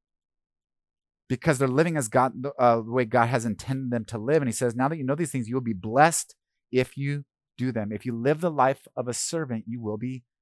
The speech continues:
happy." Now, that goes against everything that we've grown up with,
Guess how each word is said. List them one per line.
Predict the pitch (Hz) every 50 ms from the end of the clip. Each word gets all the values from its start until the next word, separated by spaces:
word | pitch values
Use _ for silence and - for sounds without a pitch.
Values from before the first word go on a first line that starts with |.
| _ _ -
happy." | - 170 185 - - 87 78 92 _ _ _ _ _ _ _ _ _ _ _ _ _ _ -
Now, | - 135 139
that | 117 151 175 202 170
goes | 175 180 151 135
against | 131 117 110 104 104 - - 202 185 160 - - - _ -
everything | 160 190 190 190 139 143 139
that | 131 139 135
we've | 139 147
grown | 131 156 151 143
up | 160 196 - -
with, | 104 85 78